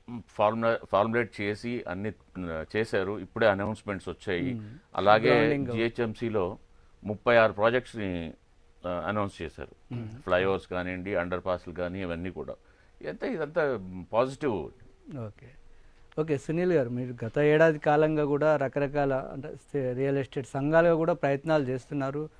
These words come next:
Speaker 2: అక్టోబర్లో ఒక భారీ సదస్సు కూడా, స్థిరాస్తి ప్రదర్శన కూడా పెట్టారు. ఈ నేపథ్యంలో ప్రభుత్వం నుంచి ఇస్తున్న రియల్ ఎస్టేట్ రంగానికి ప్రభుత్వం ఏం భరోసా ఇస్తుంది? ఆ సదస్సులకు కూడా మంత్రులు హాజరయ్యారు,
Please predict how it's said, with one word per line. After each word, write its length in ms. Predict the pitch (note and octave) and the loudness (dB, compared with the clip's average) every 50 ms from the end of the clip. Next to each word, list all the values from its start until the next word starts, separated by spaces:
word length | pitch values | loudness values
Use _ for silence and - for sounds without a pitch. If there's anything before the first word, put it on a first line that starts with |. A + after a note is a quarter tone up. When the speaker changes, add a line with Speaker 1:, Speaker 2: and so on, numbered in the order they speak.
| - - - - | -20 -20 -14 -12
Speaker 2:
అక్టోబర్లో 480 | C3+ A#2+ - - D3+ C#3+ C#3+ C#3+ C#3+ C#3 | -12 -4 -2 0 2 2 2 2 2 0
ఒక 80 | B2+ C3 | 0 -2
భారీ 400 | C3 A#2+ B2 B2+ C#3 C#3+ C3+ A#2 | -2 -2 0 0 0 0 -2 -2
సదస్సు 440 | - - C3 B2+ C#3 C#3 - - | -4 -6 -4 -4 -4 -4 -4 -4
కూడా, 400 | D3 C#3 C#3 C3+ B2+ A#2+ A#2+ A#2+ | -2 -2 -2 -2 -2 -4 -6 -8
స్థిరాస్తి 440 | A#2+ - - D3 C#3 C#3 B2+ - - | -10 -10 -6 -4 -2 -2 -2 -4 -8
ప్రదర్శన 460 | C3 - B2 B2+ C#3+ C#3+ - - D3+ | -8 -6 -4 -2 -2 -2 -4 -4 -4
కూడా 180 | C#3+ C#3+ C3+ B2+ | -2 -2 -2 -2
పెట్టారు. 640 | A#2 A#2 A2+ - - G#2 G#2+ A2+ A#2 - - - - - - - | -4 -6 -8 -10 -12 -16 -16 -16 -18 -20 -20 -20 -20 -10 -6 -4
ఈ 40 | D#3 | -2
నేపథ్యంలో 560 | E3+ F3+ G3 F#3+ G#3 G#3 F3+ G3 F#3+ F#3+ F#3+ | 0 0 2 2 2 2 2 2 2 0 0
ప్రభుత్వం 580 | D#3+ - D#3 D3+ E3+ G#3+ G#3 - A3 G#3 G#3 G3+ | 0 0 0 2 2 2 2 4 4 4 4 2
నుంచి 540 | G3+ G3+ F#3+ G3+ G3 F#3+ F#3+ - - D3 | 0 0 0 2 2 2 0 -2 -4 -6
ఇస్తున్న 300 | D3 - - - E3 E3 | -8 -6 -6 -4 -2 -2
రియల్ 280 | D#3+ D3 C#3+ D3 D#3 D#3+ | 0 2 2 2 2 2
ఎస్టేట్ 320 | E3+ D#3 - - E3 D3+ | 0 -2 -2 -2 -2 0
రంగానికి 460 | C#3+ C#3 C#3 C#3+ D3+ D#3 D#3 D#3 D3+ D3 | 0 0 0 0 0 0 0 -2 -4 -6
ప్రభుత్వం 480 | - C#3 C3 C#3+ D3+ - - D#3 D3+ | -4 -4 -4 -4 -6 -6 -4 -4 -2
ఏం 260 | C#3 A#2+ C3 D#3 E3 | -2 -2 -2 -2 0
భరోసా 380 | D#3+ D3+ D3 D#3+ E3 D#3+ D3+ E3 | 2 2 2 2 2 0 0 0
ఇస్తుంది? 420 | D#3 C#3 C3+ - - B2 G#2+ A2 | -2 -2 -2 -6 -10 -10 -10 -10
ఆ 140 | A2+ A2+ A2+ | -10 -12 -12
సదస్సులకు 520 | A2+ - B2+ B2+ C#3+ D3 - - D3+ D3 C#3+ | -10 -8 -6 -6 -6 -6 -6 -6 -6 -4 -2
కూడా 260 | C#3+ D3 C#3+ D3 C3+ - - _ _ _ _ _ - | -2 -2 -2 -4 -6 -10 -16 _ _ _ _ _ -4
మంత్రులు 540 | C3+ C3 C3+ C3 D3 D3 D3 D3+ D3+ D3 - - - | -4 -4 -2 0 0 0 2 2 0 -2 -4 -8 -10
హాజరయ్యారు, 580 | - A#2+ C3 C#3 C#3 C#3+ C#3 C#3 C3+ C3+ C#3 C3+ | -8 -6 -4 -2 0 0 0 0 0 0 -2 -4